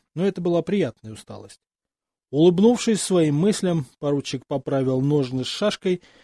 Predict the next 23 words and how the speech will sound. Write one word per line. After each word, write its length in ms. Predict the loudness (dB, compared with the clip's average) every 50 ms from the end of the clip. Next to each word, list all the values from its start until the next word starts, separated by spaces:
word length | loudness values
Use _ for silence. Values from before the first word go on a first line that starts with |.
| _ _ _
и 100 | -2 0
зашагал 560 | 2 2 0 2 0 0 2 2 2 2 0
к 60 | -2
штабным 460 | -4 -6 -6 -4 -2 0 0 0 -2
конюшням 680 | -2 -2 -4 -2 -2 -2 -2 -4 -6 -10 -12 -12 -14 -16 _
забирать 480 | -10 -4 -2 0 2 2 2 0 -2 -2
своего 400 | -4 -4 -2 -2 -2 -2 -2 -2
мерина. 520 | 0 0 0 0 0 -2 -4 -8 -12 -14 -18 _ _ _ _ _ _ _ _ _ _ _ _ _ -2
Вот 220 | 0 0 0 -2 _ _
только 320 | 2 4 4 4 0 0
не 140 | 0 0 0
дошёл. 460 | 0 0 -2 -2 -8 -10 -12 -12 -16 _ _ _ _ _ _ _ _ _ _ _ _ _ _ _
«Кто-нибудь, 480 | _ 0 2 2 4 4 2 0 0 0
помогите, 480 | 0 2 2 2 2 2 2 2 2
убивают!» 640 | 2 2 4 4 6 8 10 10 8 8 4 0 -4 _ _ _ _ _ _ _
Слабо, 500 | -16 -4 -2 2 4 4 4 2 2 0
но 160 | -2 -2 -2 -2
отчётливо 560 | -4 -4 -2 -2 -2 -2 -2 -2 -2 -2 0
доносилось 720 | 0 0 -2 -2 -4 -4 -4 -2 0 0 0 -2 -2 -4 _
из 220 | 0 2 2 2
неосвещённого 960 | 2 2 2 0 -2 -2 -4 -4 -4 -4 2 2 4 4 4 2 2 0 0
переулка 580 | -2 -2 0 2 4 4 4 4 4 2 -4 -8
тупичка 640 | -8 -10 -10 -10 -10 -10 -8 -6 -4 -4 -4 -6